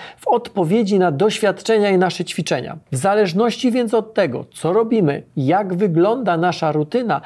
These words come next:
jej efekt będziemy mogli znaleźć w strukturach naszego mózgu. Ale ta wiedza ułatwia nam też zrozumienie nie tylko, czym jest uczenie się, ale co zrobić,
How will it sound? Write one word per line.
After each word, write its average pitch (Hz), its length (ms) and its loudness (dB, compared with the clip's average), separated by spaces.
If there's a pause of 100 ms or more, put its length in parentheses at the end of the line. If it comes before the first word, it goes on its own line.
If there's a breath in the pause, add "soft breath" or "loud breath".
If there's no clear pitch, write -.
(280 loud breath)
jej 170 180 4
efekt 214 560 0
będziemy 175 640 0
mogli 262 500 0
znaleźć 190 680 0 (100)
w - 60 -20
strukturach 151 560 -2
naszego 165 380 -2
mózgu. 175 460 0 (400 loud breath)
Ale 170 200 0
ta 185 200 -2
wiedza 220 420 0
ułatwia 190 560 0
nam 190 200 0
też 175 200 0
zrozumienie 175 720 4
nie 170 160 4
tylko, 196 580 -2
czym 175 280 2
jest 254 400 0
uczenie 139 500 -4
się, - 180 -10
ale 151 300 0
co 147 180 -2
zrobić, 156 840 0